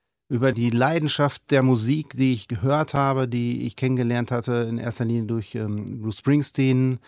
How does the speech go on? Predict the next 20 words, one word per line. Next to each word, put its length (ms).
ein 120
großer 280
Musiker, 400
der 100
mich 180
einfach 220
sehr, 180
sehr 140
persönlich 480
angesprochen 520
hat. 140
Und 160
dann, 400
dann 120
musste 280
das 220
auch 200
irgendwie 300
raus, 380
äh, 240